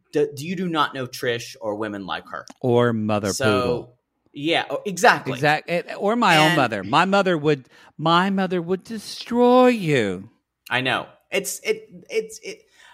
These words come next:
Speaker 1: uh, someone sent, uh, someone sent me a message saying, "I actually sat down with my mother-in-law and talked about things that I wanted." And she's like, "So I'm saying it does happen." And I said, "Thank you for that." I, but I was thinking to myself,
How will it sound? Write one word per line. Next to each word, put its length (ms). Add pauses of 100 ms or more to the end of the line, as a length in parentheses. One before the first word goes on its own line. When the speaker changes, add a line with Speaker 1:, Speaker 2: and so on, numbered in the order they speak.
(960)
Speaker 1:
uh, 220
someone 520
sent, 720
uh, 360
someone 240
sent 160
me 80
a 100
message 380
saying, 500
"I 200
actually 340
sat 340
down 280
with 120
my 120
mother-in-law 600
and 120
talked 320
about 400 (340)
things 280
that 100
I 120
wanted." 340
And 80
she's 200
like, 100
"So 140
I'm 80
saying 280
it 180
does 260
happen." 540 (460)
And 260
I 80
said, 240
"Thank 260
you 80
for 120
that." 260
I, 160 (100)
but 140
I 100
was 140
thinking 260
to 60
myself, 360